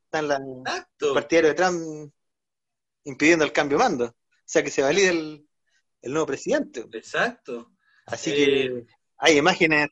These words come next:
Speaker 1: estábamos viendo ahí súper cuáticas, po.
Speaker 2: gente
Speaker 1: La gente
Speaker 2: trepando
Speaker 1: dentro del
Speaker 2: ahí.
Speaker 1: Capitolio ro-, rompiendo weá, <laughs> tomándose fotos en lugares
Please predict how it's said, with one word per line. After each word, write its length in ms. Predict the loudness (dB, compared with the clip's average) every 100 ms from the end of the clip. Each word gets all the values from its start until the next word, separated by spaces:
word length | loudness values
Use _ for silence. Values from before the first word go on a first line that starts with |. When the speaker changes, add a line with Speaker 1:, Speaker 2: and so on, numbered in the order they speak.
| _ _
Speaker 1:
estábamos 340 | 2 4 4
viendo 240 | 2 4 4
ahí 680 | 4 2 -2 -6 -8 -12 -18 _ _ _ _
súper 500 | -4 2 4 4 0 -10 _
cuáticas, 420 | -2 0 -2 -8 -8
po. 240 | -10 -10 -10
Speaker 2:
gente 80 | -12
Speaker 1:
La 80 |
gente 160 | -8 -6
Speaker 2:
trepando 360 | -2 2 4 4
Speaker 1:
dentro 200 | 4 2
del 160 | 2
Speaker 2:
ahí. 60 | 2
Speaker 1:
Capitolio 600 | 2 2 2 2 0 -6 _ -4
ro-, 220 | -4 -4 _ _ _ _ _ _
rompiendo 480 | -2 0 2 4 4
weá, 520 | 6 6 6 4 -2 -8 _ _
<laughs> 220 | _ -2
tomándose 380 | 0 0 0 2
fotos 280 | 2 2
en 60 | 0
lugares 500 | 0 2 0 -4